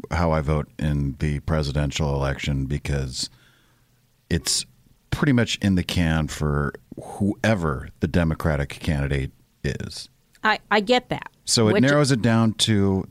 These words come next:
Speaker 1: these, what, f-, what, eight or nine swing states?
Speaker 2: If you went to majority vote, if you s-, if you ignored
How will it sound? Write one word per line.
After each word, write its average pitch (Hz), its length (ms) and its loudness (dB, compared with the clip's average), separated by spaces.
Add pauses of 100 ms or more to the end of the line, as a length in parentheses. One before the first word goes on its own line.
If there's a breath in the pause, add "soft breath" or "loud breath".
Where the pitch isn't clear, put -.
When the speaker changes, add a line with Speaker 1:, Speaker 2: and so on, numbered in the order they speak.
Speaker 1:
these, 98 380 0
what, 90 260 0
f-, - 320 -16
what, 80 200 0 (400)
eight 95 140 2
or 98 40 4
nine 92 280 2
swing 107 320 0
states? - 680 -2 (140)
Speaker 2:
If 277 200 0
you 254 120 4
went 262 320 2
to 208 320 4
majority 185 720 2
vote, 147 480 -2 (260)
if - 200 -10
you 170 80 -2
s-, - 160 -10
if 160 160 -6
you 180 140 -2
ignored 165 800 0